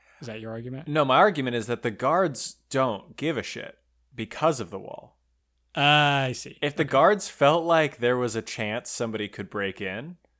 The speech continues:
Speaker 2: they're gonna be paying attention.
Speaker 1: Mm-hmm.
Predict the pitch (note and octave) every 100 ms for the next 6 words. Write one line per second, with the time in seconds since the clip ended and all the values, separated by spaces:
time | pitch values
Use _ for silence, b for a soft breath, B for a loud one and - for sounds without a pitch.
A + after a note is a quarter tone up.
0 | _ _ _ _ A2 B2 A2 C3+ D3 A#2+
1 | A#2 A2 A2 A2 G#2 G2 - C3 A2+ -
2 | - _ _ _ _ _ - B2+ G#2 G#2+